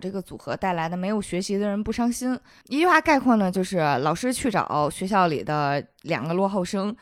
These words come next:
两个表面上完全不学习的落后生，而且对老师出言不逊啊。最后呢，但是却意外发现这两个人在想尽办法的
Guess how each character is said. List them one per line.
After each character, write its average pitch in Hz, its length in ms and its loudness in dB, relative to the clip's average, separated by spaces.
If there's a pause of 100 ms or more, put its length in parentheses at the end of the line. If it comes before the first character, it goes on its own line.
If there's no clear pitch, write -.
(340)
两 170 200 2
个 180 140 0
表 170 160 2
面 208 160 2
上 190 140 2
完 196 200 4
全 269 200 2
不 196 120 -4
学 170 200 0
习 139 260 -6
的 127 480 0
落 180 140 2
后 185 120 2
生， 170 240 -2
而 147 120 0
且 147 160 -2
对 160 200 0 (180)
老 151 140 -6
师 175 160 -10
出 - 220 0
言 190 160 2
不 175 100 -8
逊 185 220 -4 (240)
啊。 139 340 -8
最 196 140 -2
后 185 220 0
呢， 151 260 -6
但 262 140 8
是 254 100 6
却 269 100 10
意 247 160 4
外 220 160 12
发 208 160 4
现 220 220 2
这 196 80 2
两 175 180 0
个 160 120 -2
人 170 160 0
在 170 200 4
想 165 300 2
尽 247 260 4
办 214 240 10
法 202 160 2
的 - 140 -6